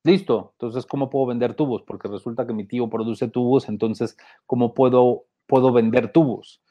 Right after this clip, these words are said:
Entonces, empiezas desde la pregunta incorrecta de, pues, "¿qué tengo disponible?",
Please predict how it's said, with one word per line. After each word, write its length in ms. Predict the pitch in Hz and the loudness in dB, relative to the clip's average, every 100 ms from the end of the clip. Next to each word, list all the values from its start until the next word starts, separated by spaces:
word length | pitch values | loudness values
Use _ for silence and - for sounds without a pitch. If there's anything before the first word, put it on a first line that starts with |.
| _ _ _ | _ _ _
Entonces, 320 | - 113 127 | -4 0 2
empiezas 460 | 127 120 143 135 147 | 2 2 2 2 2
desde 220 | 139 113 | 2 2
la 140 | 107 101 | 2 2
pregunta 380 | 113 117 120 | -2 0 0
incorrecta 500 | 135 123 113 113 139 | -2 0 0 0 0
de, 240 | 123 113 - _ | 2 0 -2 _
pues, 120 | 104 | -12
"¿qué 100 | - | -6
tengo 360 | 131 151 147 131 | -4 -4 0 0
disponible?", 800 | 113 104 - 123 151 135 98 | -2 -6 -4 0 2 2 0